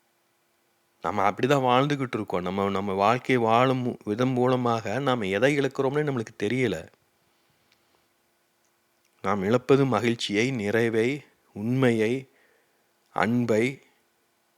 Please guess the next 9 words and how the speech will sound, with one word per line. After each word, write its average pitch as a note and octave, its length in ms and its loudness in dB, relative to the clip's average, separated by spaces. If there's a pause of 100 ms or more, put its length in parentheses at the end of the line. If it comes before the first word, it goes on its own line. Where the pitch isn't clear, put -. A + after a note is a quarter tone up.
(400)
அதெல்லாம் A#2+ 340 0
நம்மளுக்கு B2 380 -4
பொறுத்த - 260 -2 (120)
புரிதலே B2+ 460 6
இல்ல. A#2+ 400 0 (1600)
அந்த G2+ 200 -4
மௌனத்தை C3 320 4
புரிந்து B2 520 2
கொள்ளுவ-, A#2 420 0